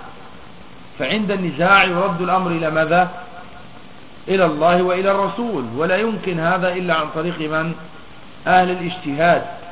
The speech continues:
ثانيا، إن القضاء يقوم على كثير من المسائل ماذا؟ أكثر القضاء قائم على ما يستجد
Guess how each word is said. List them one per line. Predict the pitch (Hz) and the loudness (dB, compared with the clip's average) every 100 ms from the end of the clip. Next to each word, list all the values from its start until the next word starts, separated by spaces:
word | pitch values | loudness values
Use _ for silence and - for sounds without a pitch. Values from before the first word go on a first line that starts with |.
| - - - - - - - - | -16 -16 -16 -16 -16 -16 -10 2
ثانيا، | 208 214 214 214 208 - - - - - - - - - | 4 4 2 0 -2 -10 -16 -16 -18 -18 -18 -18 -18 -4
إن | 180 214 190 170 175 170 - - - - - - - - - - - - - - - | 2 2 2 0 -2 -6 -16 -18 -18 -16 -16 -16 -16 -16 -16 -16 -16 -16 -16 -10 -6
القضاء | 165 165 170 214 196 | -2 0 6 8 8
يقوم | 196 170 175 185 165 160 143 | 4 0 0 0 0 -2 -2
على | 160 175 170 165 | 2 4 4 0
كثير | 147 156 196 190 | -4 -2 0 0
من | 175 156 | 0 -2
المسائل | 151 147 - 175 156 143 | -4 -6 0 0 2 0
ماذا؟ | 139 139 156 - | 0 0 0 2
أكثر | 208 - 170 | 0 0 -2
القضاء | 156 127 139 160 147 | -2 -4 -2 0 0
قائم | 139 151 175 185 220 202 - | -2 4 6 6 2 -4 -10
على | - 156 156 | -4 0 0
ما | 165 | 0
يستجد | 190 175 - 170 170 | 0 -2 -2 2 4